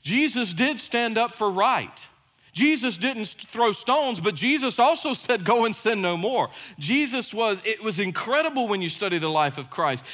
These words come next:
And you, you think about the old saying, "Don't judge a man until you've walked a mile in his shoes." Well, I don't know what it's like to live your life, nor do you know what it's like to live mine.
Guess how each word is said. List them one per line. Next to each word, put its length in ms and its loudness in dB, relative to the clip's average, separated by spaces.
And 160 -4
you, 180 -4
you 140 -6
think 200 -4
about 240 2
the 100 0
old 180 0
saying, 400 -4
"Don't 300 0
judge 320 -2
a 40 0
man 440 -6
until 200 -2
you've 220 -2
walked 320 -2
a 60 -4
mile 360 0
in 80 -4
his 120 -6
shoes." 720 -10
Well, 100 -4
I 60 0
don't 120 -2
know 120 0
what 100 -4
it's 160 -8
like 220 0
to 100 -8
live 220 -4
your 120 -4
life, 320 -2
nor 200 -2
do 80 -6
you 100 -4
know 140 -2
what 140 -2
it's 120 -10
like 240 -2
to 80 -10
live 180 -4
mine. 560 -6